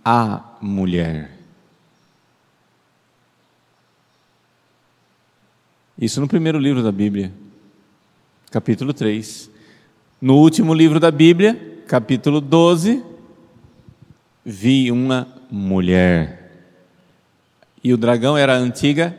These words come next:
serpente. O paralelo é evidente, não, não tem como duvidar de que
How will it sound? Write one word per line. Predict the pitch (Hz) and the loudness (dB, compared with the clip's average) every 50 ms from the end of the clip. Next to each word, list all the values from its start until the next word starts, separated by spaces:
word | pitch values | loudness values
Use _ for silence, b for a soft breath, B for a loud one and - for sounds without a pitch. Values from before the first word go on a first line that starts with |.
| - - | -18 -20
serpente. | - - - 123 113 104 - - - 120 120 117 110 - - 113 - | -20 -8 -2 -2 -2 -2 -2 -2 -2 0 0 0 -2 -4 -8 -12 -14
O | - | -10
paralelo | 127 - 135 127 131 127 120 120 139 160 | -4 -2 0 0 0 0 -2 -2 -2 -2
é | 190 | -2
evidente, | 185 160 151 127 104 104 110 117 113 107 - 104 | -2 -2 -2 -2 -2 -2 -2 -2 -2 -4 -8 -10
não, | 101 98 98 | -10 -8 -8
não | 101 104 101 | -8 -8 -6
tem | - 127 131 139 | -4 -4 -4 -2
como | 131 - 131 123 117 | -2 -4 -4 -4 -2
duvidar | 110 113 104 104 104 101 101 107 120 127 127 B B B B B B B B _ - | -2 -2 -2 -2 -2 0 2 2 0 0 -4 B B B B B B B B _ -8
de | - 110 | -6 -6
que | 110 - - 123 127 131 | -4 -2 -2 -2 -2 -2